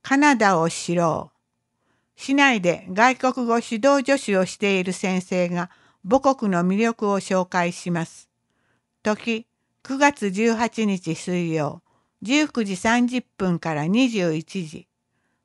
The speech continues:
募集人数二十人。受講料無料。講師、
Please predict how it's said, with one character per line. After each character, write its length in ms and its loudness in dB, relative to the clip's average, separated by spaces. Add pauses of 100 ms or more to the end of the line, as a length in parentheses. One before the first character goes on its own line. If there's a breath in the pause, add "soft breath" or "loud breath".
(140)
募 140 2
集 340 0
人 320 2
数 260 0
二 240 0
十 240 0
人。 300 -4 (640)
受 160 0
講 340 4
料 340 2
無 180 0
料。 340 -2 (760)
講 240 0
師、 340 -10